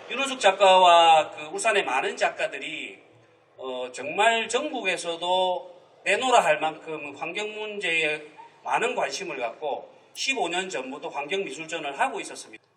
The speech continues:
삼 년 전부터는 좀 더 공격적인 제목으로 바꿔보자라고 이야기를 했어요. 그래서 제목을 식민지구로 바꿨습니다.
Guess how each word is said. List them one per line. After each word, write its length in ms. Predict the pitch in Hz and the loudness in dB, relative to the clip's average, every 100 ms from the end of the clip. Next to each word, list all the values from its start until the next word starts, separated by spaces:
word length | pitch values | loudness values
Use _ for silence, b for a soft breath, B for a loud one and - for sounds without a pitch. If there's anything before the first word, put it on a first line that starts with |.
| _ | _
삼 200 | - 190 | -8 -4
년 160 | 254 262 | -4 -4
전부터는 520 | 190 185 180 160 156 | -6 -6 -10 -10 -8
좀 200 | 196 196 | -8 -8
더 100 | 156 | -6
공격적인 680 | 196 277 285 285 220 190 156 | -4 -4 -4 -4 -4 -6 -6
제목으로 1040 | 170 175 156 143 143 135 135 - _ 131 127 | -6 -6 -6 -8 -8 -8 -10 -18 _ -12 -10
바꿔보자라고 760 | 127 - 226 175 139 131 123 | -8 -6 -6 -4 -4 -4 -8
이야기를 320 | 113 127 - | -8 -8 -10
했어요. 320 | - - 98 90 _ | -14 -16 -18 -20 _
그래서 520 | 135 139 190 220 - - _ _ | -14 -8 -4 -4 -6 -20 _ _
제목을 400 | - 214 185 180 | -4 -4 -4 -6
식민지구로 920 | - 269 269 262 262 247 - 135 123 | -6 -6 -6 -4 -6 -8 -12 -14 -14
바꿨습니다. 640 | 110 107 185 - 117 117 | -14 -12 -12 -12 -14 _